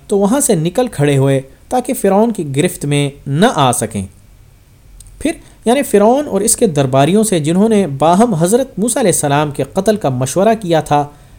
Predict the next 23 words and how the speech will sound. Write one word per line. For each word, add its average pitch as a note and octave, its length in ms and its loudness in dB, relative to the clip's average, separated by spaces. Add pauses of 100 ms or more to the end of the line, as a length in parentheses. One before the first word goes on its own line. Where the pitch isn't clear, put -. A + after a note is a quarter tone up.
(120)
کہتے B3 300 2
ہیں B3 160 4
کہ G3+ 160 -2
حضرت A3+ 340 0
موسیٰ G#3 240 2
علیہ G#3 120 2
السلام E3+ 360 -2
کو E3+ 160 0
کوئی B3 400 -2
علم F#3+ 260 0 (100)
نہ C#3 300 -2
تھا - 180 0
کہ C3+ 140 -4 (100)
کہاں D#3 240 0
جانا A#2 360 -2
ہے، G#2+ 60 -10 (440)
کیونکہ D3+ 500 2 (300)
مصر A#3 400 2
چھوڑنے F#3 380 2
کا F3+ 120 0
یہ D#3 120 2
حادثہ C#3 560 2 (340)
بالکل A#3+ 300 -2